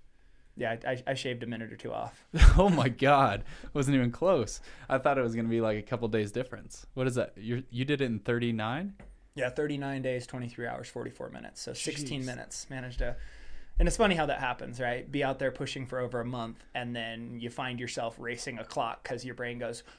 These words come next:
Speaker 1: "Well, it sounds really cool to have it read thirty-nine days in the front."
Speaker 2: Sub
Speaker 1: And then you just
Speaker 2: forty.
Speaker 1: put yourself, just put yourself through the ringer all over again. Yeah, and that's what it was. Like, oh man, on those raw feet, just, like,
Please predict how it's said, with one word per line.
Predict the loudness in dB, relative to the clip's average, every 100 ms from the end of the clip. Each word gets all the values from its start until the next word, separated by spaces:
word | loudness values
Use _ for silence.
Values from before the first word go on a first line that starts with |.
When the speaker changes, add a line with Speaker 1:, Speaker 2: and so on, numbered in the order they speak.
| -6
Speaker 1:
"Well, | 2 4
it | 4
sounds | 0 -2 0 0 -2 -2
really | 2 2 2
cool | 0 2 4
to | 4
have | 4 2 2
it | 0
read | 0 0 0
thirty-nine | -2 0 0 0 2
days | 4 6 4
in | 0
the |
front." | -2 6
Speaker 2:
Sub | 12 12
Speaker 1:
And |
then | 12
you | 10
just | 12
Speaker 2:
forty. | 12 12 10 6 4
Speaker 1:
put | 8 8
yourself, | 6 6 6 6 0 -8 -8
just | -6 0
put | 4 4
yourself | 4 4 2 2
through | -2 -2
the |
ringer | 0 0 0 2
all | 4 4
over | 2 0 0
again. | 0 0 -4 -6 -6
Yeah, | -4 -4
and | -4
that's | -6
what | -6 -6
it |
was. | -4 -2 -4
Like, | -8 -10 -18 -20 -20 -20 -20 -20 -20 -4
oh | -2 -2
man, | -4 -6 -6
on | -6
those | -8 -8
raw | -4 -2 -4
feet, | -6 -10 -10
just, | -12 -8
like, | -6 -6